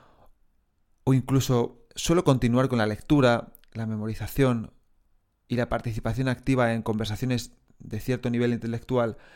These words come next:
puede tener un impacto positivo en la salud cerebral.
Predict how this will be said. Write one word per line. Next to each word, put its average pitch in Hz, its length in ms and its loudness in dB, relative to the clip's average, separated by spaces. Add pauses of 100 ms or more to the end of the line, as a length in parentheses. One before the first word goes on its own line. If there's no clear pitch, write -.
(260)
puede 139 240 6
tener 131 320 2
un 143 140 0
impacto 135 540 0
positivo 123 560 -2
en 110 80 -8
la 110 100 -4
salud 110 240 -4
cerebral. 110 540 -2